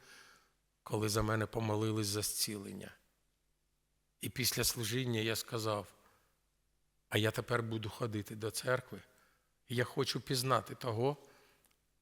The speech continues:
хто такий добрий і могутній. Я хочу тепер, бо я придбав свій особистий досвід». А недавно балакав з одним пастором,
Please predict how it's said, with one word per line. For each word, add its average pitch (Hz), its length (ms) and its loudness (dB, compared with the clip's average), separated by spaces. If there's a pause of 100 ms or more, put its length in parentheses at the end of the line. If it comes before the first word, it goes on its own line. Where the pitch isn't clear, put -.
(120)
хто - 240 -4
такий 113 520 -2 (1120)
добрий 107 460 2 (1040)
і - 80 0
могутній. 95 680 0 (1120)
Я 131 160 10
хочу 120 400 4
тепер, - 460 -8 (600)
бо 143 160 8
я 160 180 8
придбав 151 460 6
свій 165 300 4
особистий 147 540 2
досвід». 131 440 2 (240)
А 135 480 8 (220)
недавно 151 460 6
балакав 127 600 4
з 104 140 -2
одним 120 360 0 (300)
пастором, 113 520 4